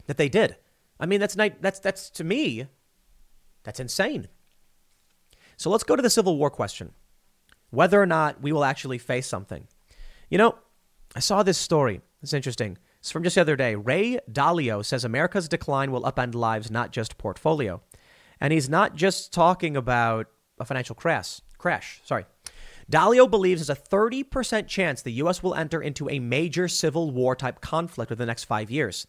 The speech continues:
While other countries face similar challenges, America looks especially vulnerable. Quote, "It's very important that we deal with this now. We can have a type of civil war or international war based on how we are behaving with each other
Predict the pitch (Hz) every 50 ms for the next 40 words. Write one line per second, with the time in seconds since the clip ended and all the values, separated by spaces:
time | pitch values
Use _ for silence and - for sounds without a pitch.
0 | - - - - - - - _ - - 139 156 170 165 185 - - - 180 175
1 | - 175 160 147 - - 160 151 139 - - 147 135 127 120 - - 170 196 208
2 | 180 131 131 123 123 127 127 131 143 - 135 127 123 - 127 - - 120 - -
3 | 113 107 101 131 160 175 170 135 107 101 90 - _ _ _ _ _ _ _ _
4 | - - 190 175 135 - - _ _ - - - - - - - - - 135 151
5 | 233 294 320 277 - 233 220 226 208 196 185 190 156 151 170 160 139 139 127 -
6 | 131 131 135 123 90 78 - _ _ _ _ _ _ _ _ _ _ _ _ _
7 | _ _ - - - 135 185 196 185 180 190 180 - 190 165 - - 196 170 180
8 | 151 139 156 160 185 226 208 170 165 156 160 143 160 165 165 180 190 185 170 151
9 | 135 117 120 127 127 131 139 131 - 143 123 110 - 143 147 147 143 147 143 135
10 | 117 135 123 147 208 240 185 170 135 131 131 123 - - 113 110 117 139 -